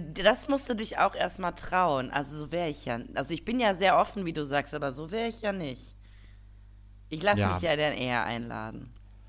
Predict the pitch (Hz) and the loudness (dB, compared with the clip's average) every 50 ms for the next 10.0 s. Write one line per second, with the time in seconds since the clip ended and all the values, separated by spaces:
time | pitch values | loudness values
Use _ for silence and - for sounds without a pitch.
0 | - - - - - - - 131 143 - 107 101 104 101 98 - - - - 127 | -20 -20 -20 -20 -18 -10 -6 -6 -4 -2 0 2 2 2 2 -2 -8 -8 0 2
1 | 120 104 110 120 - 113 120 131 135 139 123 120 117 104 107 120 120 113 117 101 | 4 4 4 4 4 6 6 6 6 6 4 4 4 2 0 -4 -4 -2 0 0
2 | - - 127 120 120 113 101 - 120 110 98 107 107 95 - 117 92 110 101 - | 0 2 4 2 2 2 0 2 2 2 2 2 0 0 0 -2 0 0 -2 0
3 | - 107 98 104 104 101 - 98 95 - 107 95 113 123 135 131 104 95 98 104 | -2 0 2 2 2 0 0 -2 -4 -4 -4 -2 0 2 2 2 0 -2 -4 -4
4 | 104 101 98 98 98 98 104 - 147 151 156 170 185 208 202 175 147 123 110 - | -2 -2 -2 -2 -2 -2 -4 -4 -6 -8 -6 -6 -6 -6 -6 -8 -8 -10 -10 -12
5 | - - 147 156 147 120 151 - - - - - - - 147 - 131 147 185 - | -10 -8 -4 -2 -2 -2 -2 -6 -8 -16 -16 -6 -6 -4 -4 -2 -4 -6 -4 -4
6 | 175 180 175 175 175 180 180 175 170 165 - 170 170 175 175 160 - 135 147 - | -6 -4 -4 -4 -4 -2 -2 -2 -2 -2 0 0 0 2 2 2 0 0 -2 -4
7 | - - 156 156 - 160 147 147 - - - 147 151 139 135 143 143 139 131 - | -6 -8 -8 -6 -4 -4 -4 -4 -4 -4 -6 -4 -2 -2 -2 -2 -4 -4 -6 -6
8 | - 151 139 135 139 131 - 139 139 127 123 - - 131 110 113 120 - - - | -10 -10 -6 -4 -4 -4 -2 -2 -2 -2 -2 -4 -6 -6 -4 -4 -6 -8 -8 -10
9 | 127 127 127 127 117 - - - - 120 117 120 120 - - - - 110 110 110 | -10 -8 -6 -8 -10 -10 -12 -12 -10 -8 -8 -10 -10 -14 -14 -14 -12 -12 -12 -12